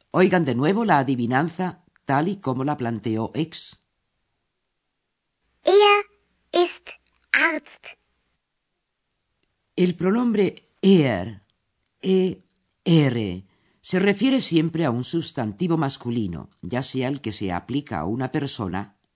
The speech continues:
Speaker 1: o a una cosa. Y como un médico no es una cosa, la única posibilidad de acertar la inteligentísima adivinanza que se le ha ocurrido a esa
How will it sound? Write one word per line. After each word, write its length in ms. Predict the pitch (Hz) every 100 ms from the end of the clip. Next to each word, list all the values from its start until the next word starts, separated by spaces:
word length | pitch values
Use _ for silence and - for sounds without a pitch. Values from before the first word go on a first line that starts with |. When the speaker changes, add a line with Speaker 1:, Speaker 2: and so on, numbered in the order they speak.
| -
Speaker 1:
o 140 | 139
a 60 | 92
una 300 | 92 98 98
cosa. 480 | 202 147 - 64 _ _ _ _ _ _ _ _ -
Y 100 | 147
como 240 | 180 190
un 140 | 247 233
médico 420 | 185 170 135 120
no 120 | 101
es 200 | 127 135
una 240 | 107 113
cosa, 480 | - 80 - 85 76 - _ _ _
la 180 | 98 104
única 340 | 147 147 127
posibilidad 600 | 113 110 98 101 98 110
de 120 | 107
acertar 540 | 101 101 - - 127 110
la 120 | 104
inteligentísima 1080 | 117 98 101 104 110 107 - 151 - 160 151
adivinanza 680 | 131 110 110 117 131 127 107
que 80 |
se 140 | 110 110
le 120 | 107
ha 60 | 131
ocurrido 460 | 135 135 139 123
a 60 | 113
esa 380 | 123 - 110